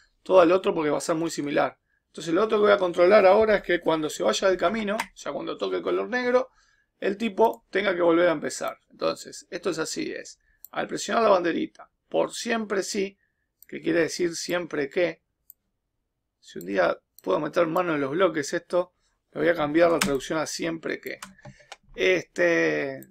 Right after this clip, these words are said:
siempre que toques, esto es un sensor, sensor de color, siempre que toques el color negro.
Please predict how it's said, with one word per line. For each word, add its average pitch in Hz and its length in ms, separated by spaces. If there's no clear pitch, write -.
siempre 190 500
que 175 380
toques, 160 640
esto - 160
es - 100
un - 100
sensor, - 600
sensor 143 440
de 175 100
color, 170 480
siempre 180 460
que 180 100
toques 170 580
el 160 240
color 190 480
negro. 214 580